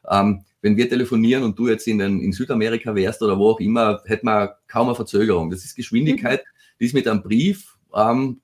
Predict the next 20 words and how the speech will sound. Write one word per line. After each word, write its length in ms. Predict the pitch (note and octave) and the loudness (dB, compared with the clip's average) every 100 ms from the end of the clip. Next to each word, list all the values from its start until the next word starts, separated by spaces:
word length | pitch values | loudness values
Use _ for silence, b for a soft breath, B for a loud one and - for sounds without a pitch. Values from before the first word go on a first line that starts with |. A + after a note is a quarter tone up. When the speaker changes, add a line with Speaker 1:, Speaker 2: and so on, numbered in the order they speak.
| _ | _
Speaker 1:
schwierig. 500 | - G#2 C3 E3 - | -8 -2 0 0 -2
Mit 200 | A2+ - | -2 0
Rauchzeichen 640 | - G3+ - D3+ C#3+ D3+ C3 | 0 0 0 0 0 -2 -4
geht 160 | C#3+ | -4
es 80 | C3+ | -4
da 160 | A#2+ D3+ | -4 -4
sehr 160 | A2+ | -6
schnell, 400 | F#2+ F#2+ G2+ D#3+ | -4 0 0 0
aber 220 | A#2 A#2+ | -2 0
da 40 | A#2+ | 0
ist 140 | - | -2
die 60 | B2+ | -4
Entfernung 560 | A#2 - C3 D3 G2 | -4 -2 2 2 2
sehr 180 | F2+ E2 | -2 -6
begrenzt. 500 | D#2+ D#2+ D#2+ D2 - _ _ _ _ - | -8 -10 -10 -12 -18 _ _ _ _ -6
Also 220 | G2 G2+ | 0 2
Speaker 2:
Mhm. 40 | G#2 | 2
Speaker 1:
auch 120 | - | 0
die 80 | B2 | -4
Distanz 640 | A#2+ - G2 D3+ F#3 | -6 -4 -2 -2 -4